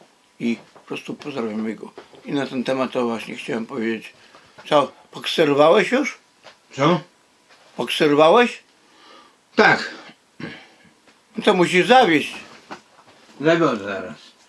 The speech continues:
Speaker 2: Zaraz zagodzę.
Speaker 1: A powiedziałeś, że, e,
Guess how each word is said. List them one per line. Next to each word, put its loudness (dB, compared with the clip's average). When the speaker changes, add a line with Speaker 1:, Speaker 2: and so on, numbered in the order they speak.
Speaker 2:
Zaraz 2
zagodzę. -6
Speaker 1:
A -6
powiedziałeś, 4
że, 4
e, 6